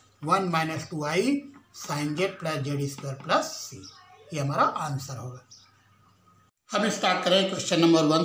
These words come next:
थर्टी टू। विश्लेषिक फलन f of z equal to u plus I V को ज्ञात कीजिए, जिसका वास्तविक भाग u is equal to e to the power x,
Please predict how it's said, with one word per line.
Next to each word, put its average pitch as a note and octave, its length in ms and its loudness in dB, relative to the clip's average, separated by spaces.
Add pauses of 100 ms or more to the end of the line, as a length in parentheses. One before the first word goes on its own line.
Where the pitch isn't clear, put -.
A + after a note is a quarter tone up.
थर्टी F#3+ 220 2
टू। G#3+ 180 0 (800)
विश्लेषिक F#3+ 600 0
फलन E3+ 220 2 (140)
f F3+ 240 0
of D#3+ 160 2
z D#3+ 160 6
equal D#3 260 0
to E3+ 160 4
u E3+ 100 4 (120)
plus D#3+ 200 2 (120)
I D3+ 180 -2
V E3+ 160 2
को D3 180 2
ज्ञात C#3 320 0
कीजिए, F#3+ 320 2 (460)
जिसका F#3 360 -2
वास्तविक D#3+ 500 2
भाग D#3 280 6 (140)
u F3+ 140 2
is E3 100 -6
equal D#3 240 2
to D#3+ 140 2
e D#3+ 180 -2
to D3+ 80 2
the D3 160 4
power D3 260 2
x, - 160 -6